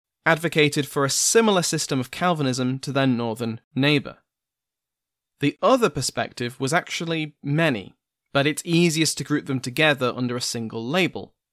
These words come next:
the Independents. Generally speaking, the Independents believed that the Church of England was wrong to try and enforce an orthodoxy on Protestants at all. The Independents argued that there should be freedom of religion for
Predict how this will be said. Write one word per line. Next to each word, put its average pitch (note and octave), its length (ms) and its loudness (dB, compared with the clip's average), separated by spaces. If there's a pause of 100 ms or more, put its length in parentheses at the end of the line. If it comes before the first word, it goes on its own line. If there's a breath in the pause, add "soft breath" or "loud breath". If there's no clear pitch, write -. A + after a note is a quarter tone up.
(360)
the C#3+ 140 -2
Independents. C#3+ 920 -2 (1040)
Generally E3+ 460 4
speaking, B2+ 420 -6 (420 soft breath)
the C#3+ 220 4
Independents F#3 560 2
believed B2 520 -2
that B2 160 -6
the B2 80 -8
Church G#3+ 380 -2
of F3+ 80 -2
England B2+ 440 0 (180)
was C#3+ 180 0
wrong D3+ 540 0
to D3 100 -2
try C3+ 340 -2
and C3+ 100 0
enforce C#3 640 0
an C#3+ 200 -4
orthodoxy C3+ 720 -2
on C3+ 160 -2
Protestants A#2 680 -8 (120)
at B2 260 -2
all. A3+ 340 0 (460)
The F3 140 4
Independents F#3 640 2
argued C3 480 0
that - 160 -4
there E3+ 100 0
should A3 400 4
be F#3 100 -2
freedom F3+ 440 0
of E3 120 -2
religion B2+ 540 0
for F3 220 -6